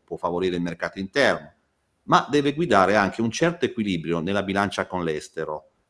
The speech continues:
diventando a tutti, a tutti gli effetti e agli occhi di tutti gli altri stati uno Stato etico,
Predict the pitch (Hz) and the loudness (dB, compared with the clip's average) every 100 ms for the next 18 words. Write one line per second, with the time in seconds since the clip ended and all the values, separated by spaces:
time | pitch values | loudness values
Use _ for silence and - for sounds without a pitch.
0 | _ - 123 160 113 92 92 - 147 _ | _ -6 0 4 6 4 2 -2 -10 _
1 | 117 90 90 82 85 - - 143 127 107 | -4 -2 -2 -4 -6 -8 -4 0 4 4
2 | - 117 82 - 87 87 95 117 110 90 | 4 2 2 0 0 2 4 2 2 -6
3 | - 160 101 85 85 - 82 - 76 - | -4 -6 -2 -2 -2 -2 -10 -6 -8 -8
4 | - - 131 131 156 156 143 117 - - | -14 -6 -4 -2 -2 0 0 0 -2 -12
5 | - | -20